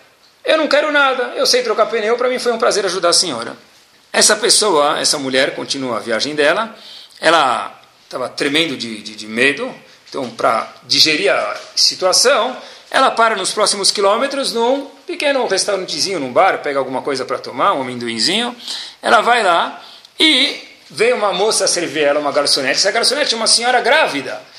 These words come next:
E vê ela lá andando, a barriga andando de um lado pro outro, fala, "Puxa vida, coitada, no meio da noite, a mulher grávida trabalhando nove meses de, sabe, de gravidez."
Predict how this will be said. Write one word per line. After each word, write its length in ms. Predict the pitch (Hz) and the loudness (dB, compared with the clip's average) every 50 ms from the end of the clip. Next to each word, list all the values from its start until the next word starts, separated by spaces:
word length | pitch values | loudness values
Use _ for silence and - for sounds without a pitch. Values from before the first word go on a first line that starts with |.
| - - | -20 -16
E 60 | - 302 | -12 -6
vê 140 | 190 262 | 0 2
ela 240 | 294 294 285 262 226 | 2 4 4 4 2
lá 140 | 226 247 233 | 2 2 0
andando, 360 | 196 165 165 208 240 208 190 | 0 0 0 0 0 2 0
a 40 | 175 | 2
barriga 360 | 165 170 165 202 220 180 190 | 2 0 0 0 0 0 0
andando 260 | 180 180 202 202 202 | 0 0 0 -2 -2
de 80 | 180 156 | -4 -4
um 60 | 180 | 0
lado 220 | 202 214 208 196 - | 0 2 0 0 -4
pro 160 | - 156 160 | -6 -6 -4
outro, 180 | 202 214 - | -4 -4 -4
fala, 120 | - 196 185 | -8 -12 -12
"Puxa 220 | - 196 - 156 | -8 -8 -8 -8
vida, 220 | 131 151 139 139 139 | -8 -8 -10 -10 -8
coitada, 340 | - 113 - 170 160 135 | -8 -6 -4 -4 -4 -4
no 60 | 135 135 | -4 -6
meio 140 | 170 202 | -6 -4
da 100 | 185 165 | -4 -6
noite, 300 | 139 127 147 190 - 175 | -6 -6 -8 -8 -8 -10
a 20 | 165 | -10
mulher 320 | 147 143 143 170 170 165 | -10 -8 -8 -8 -8 -8
grávida 460 | - - 143 139 160 180 - 165 156 | -10 -8 -4 -4 -4 -4 -4 -8 -8
trabalhando 500 | - 160 160 151 - 127 156 170 156 143 | -8 -8 -8 -8 -8 -8 -8 -8 -8 -8
nove 220 | 131 147 165 156 151 | -10 -10 -10 -10 -12
meses 360 | 147 160 147 127 - - - | -12 -10 -10 -8 -8 -8 -8
de, 160 | 123 135 135 - - - - - - - | -10 -10 -12 -14 -18 -20 -20 -20 -16 -10
sabe, 300 | - - 104 - 143 131 | -6 -4 -4 -4 -6 -10
de 140 | - 135 | -10 -8
gravidez." 840 | - 143 143 127 120 113 113 170 - - - - - - - - | -4 -4 -4 -4 -4 -8 -6 -6 -6 -4 -2 0 0 0 -2 -6